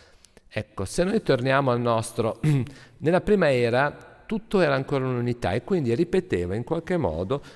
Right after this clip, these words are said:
quello che è accaduto nell'era saturnia. L'era iperborea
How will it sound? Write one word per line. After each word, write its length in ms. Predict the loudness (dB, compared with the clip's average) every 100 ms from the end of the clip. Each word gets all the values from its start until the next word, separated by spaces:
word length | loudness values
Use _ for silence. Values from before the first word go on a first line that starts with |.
| -6
quello 280 | 0 0 -2
che 120 | -6
è 20 |
accaduto 840 | -6 -4 -4 -6 -12 -6 -6 -6 -8
nell'era 460 | -2 -2 -2 -6 -6
saturnia. 720 | -6 -8 -10 -10 -10 -10 -12 -16 -20 _ _
L'era 300 | -2 0 2
iperborea 760 | 0 0 0 0 -2 0 0